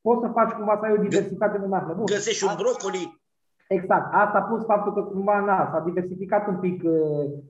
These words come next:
Speaker 1: sursa materiei prime și materia primă. Te ajută puțin. Mai, mai mănânci câtă fasole frecată și mănânci, mai mănânci un pic de humus. Acum,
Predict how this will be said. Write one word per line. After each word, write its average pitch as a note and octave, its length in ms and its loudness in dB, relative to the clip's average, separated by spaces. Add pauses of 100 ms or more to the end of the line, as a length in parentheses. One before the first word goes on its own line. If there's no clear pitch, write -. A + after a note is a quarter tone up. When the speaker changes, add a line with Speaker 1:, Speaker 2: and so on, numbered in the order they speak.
(140)
Speaker 1:
sursa F3 260 4
materiei D#3 500 2
prime C#3+ 280 -2
și C#3 100 -8
materia D3+ 360 2
primă. D3 340 -4
Te F3+ 60 -4
ajută G#3 260 4
puțin. D#3+ 320 -4
Mai, D#3+ 280 -2
mai F#3 140 0
mănânci G3 640 -2
câtă G#3 220 0
fasole F3 360 2
frecată D3+ 420 0
și E3+ 80 -8
mănânci, D#3+ 220 -2
mai D3 140 0
mănânci F3+ 200 2
un G3 80 0
pic G3 140 -6
de F#3 80 4
humus. F3+ 400 0
Acum, B2 220 -8